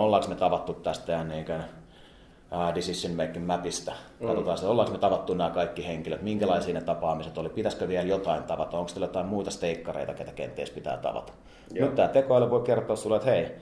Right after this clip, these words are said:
Speaker 1: sen takia, koska sä et ole tavannut vielä C E O:ta,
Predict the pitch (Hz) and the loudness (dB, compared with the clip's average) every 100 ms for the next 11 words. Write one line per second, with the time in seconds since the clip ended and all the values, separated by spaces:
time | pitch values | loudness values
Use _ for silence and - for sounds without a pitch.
0 | - - - - 139 120 120 127 123 117 | -18 -20 -6 2 4 4 4 4 2 0
1 | 107 117 107 104 113 104 98 95 98 92 | 0 2 2 4 4 4 2 2 2 2
2 | - 104 95 90 85 87 82 - | 2 2 2 0 2 0 0 -2